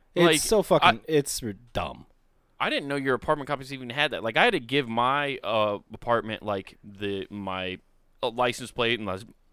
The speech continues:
Speaker 2: make and model and year of my car and stuff. But that's the only way they can track it. So, like, if they wanted to tow something,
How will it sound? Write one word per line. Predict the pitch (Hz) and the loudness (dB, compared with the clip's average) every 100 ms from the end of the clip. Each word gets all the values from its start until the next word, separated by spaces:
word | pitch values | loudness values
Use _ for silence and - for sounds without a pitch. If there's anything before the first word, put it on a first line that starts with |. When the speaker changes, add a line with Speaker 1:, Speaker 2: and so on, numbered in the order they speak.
| _ _ _ - _ _ | _ _ _ -20 _ _
Speaker 2:
make | 170 160 151 | -2 0 0
and | |
model | 131 131 127 127 120 | 0 2 4 4 2
and | 104 - 123 | -2 -8 -10
year | 120 123 120 | -2 0 0
of | |
my | 110 101 | -2 -4
car | - 123 139 | -2 0 0
and | 110 | -2
stuff. | - 95 92 - _ _ _ _ _ _ _ _ 117 | -8 -6 -6 -8 _ _ _ _ _ _ _ _ -2
But | 143 131 - _ _ _ _ | 0 0 -4 _ _ _ _
that's | - 170 - - | 2 2 2 -10
the | 160 156 | -2 0
only | 156 156 | 0 -2
way | 147 147 147 | 2 4 4
they | - 135 | 2 -4
can | - 120 | -2 -8
track | - 156 165 | 4 4 4
it. | 120 - | -2 -2
So, | 120 | 0
like, | 113 107 - | 2 2 0
if | 120 | -4
they | 127 117 | 0 0
wanted | 113 139 156 117 | 2 0 0 -8
to | |
tow | - 113 107 | -6 -4 -4
something, | - 101 113 101 | -4 -6 -6 -10